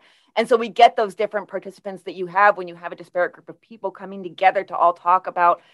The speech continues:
something that they share an interest in, in, but not necessarily for the same motivations and the same, uh, aspects of it that they like. And you're gonna have a bunch of different people, and you're gonna have, you know, uh, uh, uh,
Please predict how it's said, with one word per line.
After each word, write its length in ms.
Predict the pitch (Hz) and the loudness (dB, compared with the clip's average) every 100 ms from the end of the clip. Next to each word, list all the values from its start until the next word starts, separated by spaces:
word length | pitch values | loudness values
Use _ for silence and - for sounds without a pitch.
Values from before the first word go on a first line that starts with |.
| _ _ | _ _
something 420 | - 240 214 202 | -2 0 0 0
that 180 | 196 - _ _ | -2 -2 _ _
they 140 | 220 202 | -2 -2
share 260 | - 247 | 0 0
an 100 | 214 - | 0 -2
interest 380 | 254 277 247 247 | -8 -6 -6 -4
in, 240 | 226 214 | -6 -8
in, 320 | - 220 214 202 | -8 -6 -6 -2
but 180 | 180 | -2
not 360 | 202 202 208 - | 0 2 2 0
necessarily 800 | 220 202 - 208 202 190 185 180 | -12 -14 -2 2 2 2 0 -4
for 140 | 190 | -4
the 180 | 175 165 | -4 -6
same 420 | - 185 175 170 165 | -8 -8 -8 -10 -10
motivations 960 | 139 131 220 247 - 220 190 185 - _ _ _ - | -10 -10 -8 -8 -8 -10 -10 -14 -20 _ _ _ -14
and 140 | 180 | -8
the 80 | 175 | -8
same, 680 | 170 175 165 156 151 147 147 | -4 -4 -2 -4 -8 -14 -10
uh, 340 | - 143 123 - 156 | -2 2 2 2 2
aspects 400 | 170 185 165 156 | 2 0 -6 -6
of 80 | |
it 100 | 156 | -10
that 100 | 151 135 | -8 -8
they 140 | 123 | -8
like. 500 | 165 226 170 143 _ _ _ _ _ _ _ _ - | -2 0 0 -2 _ _ _ _ _ _ _ _ -6
And 460 | 196 196 175 170 - 185 | 0 2 2 -2 -8 -8
you're 180 | 190 | -6
gonna 220 | 175 185 165 | -4 -4 -2
have 280 | 180 175 160 | 0 0 0
a 100 | 160 | 0
bunch 260 | 180 170 | 0 -2
of 80 | 165 | -8
different 280 | 185 190 175 | -10 -10 -12
people, 500 | 254 180 160 135 - | -10 -2 -2 -4 -6
and 260 | 160 160 156 | -6 -6 -10
you're 120 | 156 | -10
gonna 160 | 156 | -10
have, 360 | 151 147 147 147 | -4 -2 -2 -2
you 100 | 175 | -8
know, 400 | 147 147 151 131 | -4 -2 -2 -4
uh, 400 | 143 135 131 120 - | -2 0 2 0 0
uh, 140 | 107 - - | -4 -6 -6
uh, 80 | - | -6